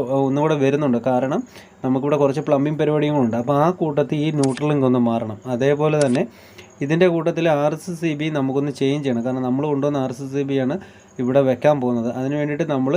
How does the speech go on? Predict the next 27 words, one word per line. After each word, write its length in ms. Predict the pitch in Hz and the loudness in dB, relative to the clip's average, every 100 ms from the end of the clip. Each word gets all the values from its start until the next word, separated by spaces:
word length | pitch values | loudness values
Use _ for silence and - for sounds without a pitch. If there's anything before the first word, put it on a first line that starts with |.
| 175 | 0
ഇതൊന്ന് 280 | 135 135 147 131 | 0 0 0 0
റീഅറേഞ്ച് 440 | 135 139 147 151 | 2 2 2 0
ചെയ്യാൻ 180 | 147 143 143 | 0 0 0
വേണ്ടിയിട്ട് 260 | 127 123 143 | -2 -2 0
നമ്മളൊന്ന് 280 | 123 131 131 123 | 0 0 0 0
ടൈ 100 | 123 147 | 0 0
അടിച്ചിട്ടുണ്ട്. 420 | 123 113 117 120 202 - - - - 127 | -2 -4 -4 -4 -8 -14 -20 -20 -12 -4
ഏഹ്, 160 | 123 120 | 0 2
ഡി 100 | 120 135 147 | 2 2 2
ബി 80 | 160 | 0
സെറ്റ് 160 | 160 156 | -2 -2
ചെയ്യുന്ന 180 | 156 156 | -2 2
ടൈ 100 | 139 147 | 4 4
അല്ല, 120 | 139 139 | 2 2
നമ്മൾ 160 | 127 135 131 | 2 0 0
ട്വൻറ്റി 220 | 131 131 | 0 0
ഫൈവ്, 140 | 143 127 131 127 | -2 -2 0 2
ഇരുന്നൂറ്റമ്പതിൻ്റെ 760 | 127 135 147 147 147 143 160 233 - - - - | 0 2 0 2 0 0 -2 -4 -14 -20 -20 -4
ടൈ 120 | 131 131 143 | 0 4 4
ആണ്, 100 | 127 120 | 4 2
നമ്മുടെ 220 | 123 135 | 2 2
ഇരുന്ന 180 | 131 139 139 | 2 0 0
ടൈ 120 | 131 135 131 | 2 2 0
ആണ് 140 | 135 135 | 0 0
ഉപ-, 180 | 123 127 123 | 0 -2 -2
ഉപയോഗിച്ച് 320 | 127 131 139 | -2 -2 -2
അടിക്കുന്നത്. 440 | 123 117 127 113 | -2 -2 -2 -2